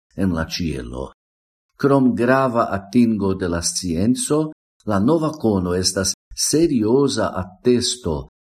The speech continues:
pri la fido je libereco de scienco en la mondo. Danke al la senlima esplorado de la universo, eĉ se oni ne tuj perceptas ĝian tujan utilecon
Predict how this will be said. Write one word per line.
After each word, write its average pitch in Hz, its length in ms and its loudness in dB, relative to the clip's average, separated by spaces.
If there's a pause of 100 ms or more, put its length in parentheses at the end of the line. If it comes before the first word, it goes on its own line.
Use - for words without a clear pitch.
(120)
pri 104 180 -2
la 101 160 0
fido 135 580 0
je 110 280 0 (240)
libereco 110 840 0
de 98 160 -2
scienco 90 840 -2 (240)
en 104 160 0
la 85 140 -2
mondo. 69 640 -6 (680)
Danke 101 640 0
al 90 220 -2
la 90 160 -2
senlima 117 680 2
esplorado 95 800 -2
de 87 140 -2
la 82 260 -4
universo, 127 920 0 (640)
eĉ 156 300 2 (120)
se 117 100 2
oni 110 240 0
ne 135 220 2
tuj 127 240 4
perceptas 117 920 -2 (240)
ĝian 87 320 -2 (160)
tujan 101 560 2
utilecon 87 960 -2